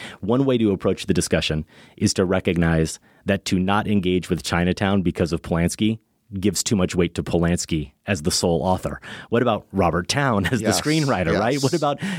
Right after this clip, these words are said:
Speaker 1: the actors, Jack Nicholson and Faye Dunaway, Jerry Goldsmith's score, Richard Silbert in the production design, Sam Osteen, the editor?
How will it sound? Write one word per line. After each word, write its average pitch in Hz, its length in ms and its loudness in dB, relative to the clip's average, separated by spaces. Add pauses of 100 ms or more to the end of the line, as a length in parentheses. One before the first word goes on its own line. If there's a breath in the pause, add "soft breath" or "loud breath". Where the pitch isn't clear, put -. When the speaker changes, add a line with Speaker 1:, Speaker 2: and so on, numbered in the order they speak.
(120)
Speaker 1:
the 117 200 0
actors, 104 420 0
Jack 107 240 2
Nicholson 123 440 2
and 98 120 0
Faye 101 180 2
Dunaway, 104 400 2
Jerry 101 220 0
Goldsmith's 107 560 0
score, 117 420 0
Richard 95 320 0
Silbert 113 480 2
in 98 60 0
the 92 80 2
production 107 400 2
design, 90 320 4
Sam 117 300 0
Osteen, 104 640 2 (280 loud breath)
the 98 160 2
editor? 107 340 2